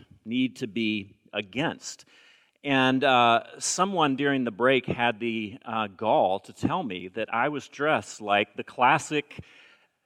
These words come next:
Enneagram eight this morning, that is Steve Jobs. So I don't have the n-, New Balance on, but I guess something was going on in my mind this morning. I dressed like Steve Jobs. It's kind of an illustration, I guess. But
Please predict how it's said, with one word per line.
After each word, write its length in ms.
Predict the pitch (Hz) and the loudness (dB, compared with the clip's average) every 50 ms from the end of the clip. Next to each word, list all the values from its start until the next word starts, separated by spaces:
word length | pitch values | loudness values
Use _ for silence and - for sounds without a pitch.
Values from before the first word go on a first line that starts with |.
| _ _ | _ _
Enneagram 600 | - 170 175 175 175 143 147 165 165 147 139 139 - - | 2 4 6 8 6 6 6 6 8 6 6 4 4 4
eight 380 | 156 165 165 139 120 - - - - - - _ _ _ | 4 6 6 6 4 0 -8 -20 -20 -20 -20 _ _ _
this 220 | - 143 131 - 131 | -4 -4 -4 -2 -2
morning, 340 | 131 110 104 104 107 117 120 | -2 0 0 0 0 2 4
that 160 | 120 117 117 | 4 4 4
is 140 | 120 110 - | 2 0 -2
Steve 360 | - - - 143 135 127 101 | -4 -2 0 0 2 0 0
Jobs. 600 | - 131 127 120 104 90 80 - - - - - - - _ | 0 0 2 4 4 2 0 -2 -8 -18 -20 -20 -20 -20 _
So 540 | - - - 147 135 127 120 113 110 101 - - - - - _ _ _ _ _ _ _ _ _ _ _ | -16 -4 2 4 6 6 8 6 6 4 0 -6 -20 -20 -20 _ _ _ _ _ _ _ _ _ _ _
I 120 | - 123 147 | 4 6 6
don't 160 | 160 175 165 | 8 8 8
have 240 | 147 175 170 160 143 | 8 8 6 6 8
the 80 | 156 | 8
n-, 200 | 151 135 156 143 - - | 8 8 6 4 0 -2
New 280 | - 135 135 156 180 180 | 0 4 8 8 8 10
Balance 420 | 175 185 185 190 190 180 - - | 10 8 8 8 6 4 4 6
on, 260 | 185 180 180 202 196 | 6 6 8 6 6
but 120 | 170 151 139 | 6 8 8
I 100 | 135 131 | 8 6
guess 540 | 123 123 143 147 156 151 - - - - - - 147 139 - | 6 6 6 6 6 6 2 -2 -4 -6 -8 -14 -20 -20 -20
something 540 | - - - - 165 165 170 - - 185 170 | -18 -14 -2 2 4 4 4 4 2 2 2
was 160 | 165 160 135 | 2 2 2
going 260 | 135 170 160 156 151 | 4 4 4 6 6
on 220 | 147 147 147 156 160 | 6 6 6 4 4
in 100 | 156 147 | 2 2
my 420 | 147 135 131 127 127 127 123 - - _ _ | 4 4 4 4 4 2 0 -4 -12 _ _
mind 380 | - 120 127 131 139 143 147 147 | 0 4 4 6 6 6 4 2
this 160 | 147 - - | 2 0 0
morning. 340 | 139 135 135 160 190 202 185 | 0 0 0 0 0 0 0
I 140 | 131 120 117 | 2 2 2
dressed 380 | 110 - 139 135 135 - - | 2 4 4 4 4 4 2
like 160 | 156 143 120 - | 2 2 2 2
Steve 340 | - - - 151 139 131 | -2 -4 0 2 2 2
Jobs. 580 | 110 - 147 147 165 156 117 98 73 - - - - - - _ _ _ _ _ _ _ | 0 0 0 2 4 4 4 2 0 -4 -16 -16 -18 -20 -20 _ _ _ _ _ _ _
It's 100 | - - | -16 -6
kind 120 | - 151 | -2 0
of 80 | 147 147 | 4 6
an 60 | 151 | 8
illustration, 640 | 156 151 143 - - 165 160 165 165 - - 147 120 | 8 8 8 6 6 6 6 6 6 4 2 2 2
I 100 | 110 107 | 2 2
guess. 380 | 92 113 104 107 - - - - | 2 0 0 0 -2 -8 -2 2
But 240 | 135 131 123 - | 4 4 4 4